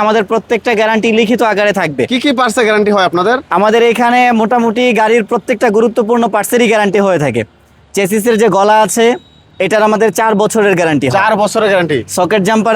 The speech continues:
Speaker 1: আছে, এটা এক বছরের গ্যারান্টি।
Speaker 2: সকেট জাম্পারেরও গ্যারান্টি হয়?
Speaker 1: টায়ারের গ্যারান্টি ছয় মাস।
Speaker 2: টায়ারের গ্যারান্টি ছয় মাস?
Speaker 1: জি।
Speaker 2: আচ্ছা।
Speaker 1: পাত্তি সেট আছে, সাত পাত্তির সেট, গ্যারান্টি থাকবে ছয় মাস।
Speaker 2: ছয় মাস।
Speaker 1: মোটর এবং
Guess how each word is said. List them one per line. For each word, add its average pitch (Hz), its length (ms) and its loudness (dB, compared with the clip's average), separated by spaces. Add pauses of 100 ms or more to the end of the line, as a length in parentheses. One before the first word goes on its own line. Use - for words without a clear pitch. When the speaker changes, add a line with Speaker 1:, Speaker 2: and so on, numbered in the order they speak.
Speaker 1:
আছে, 240 200 -2 (320)
এটা 190 120 -2 (120)
এক 233 60 -2 (100)
বছরের 226 400 0
গ্যারান্টি। 151 320 0 (100)
Speaker 2:
সকেট 226 280 -2
জাম্পারেরও 262 360 0
গ্যারান্টি 233 320 0
হয়? 156 160 0 (220)
Speaker 1:
টায়ারের 220 440 0
গ্যারান্টি 240 360 0 (180)
ছয় 208 240 0
মাস। 156 140 -2 (300)
Speaker 2:
টায়ারের 226 480 2
গ্যারান্টি 240 340 0
ছয় 208 200 0
মাস? 127 160 -2 (140)
Speaker 1:
জি। 156 100 0 (360)
Speaker 2:
আচ্ছা। 165 80 0
Speaker 1:
পাত্তি 208 340 0
সেট 247 240 2
আছে, 240 140 0 (160)
সাত 202 160 -2 (100)
পাত্তির 233 380 -2
সেট, 247 260 2
গ্যারান্টি 202 320 0
থাকবে 208 200 0 (100)
ছয় 208 220 0
মাস। 135 120 -2 (120)
Speaker 2:
ছয় 175 200 0
মাস। 117 160 0 (360)
Speaker 1:
মোটর 214 360 2 (160)
এবং 226 140 0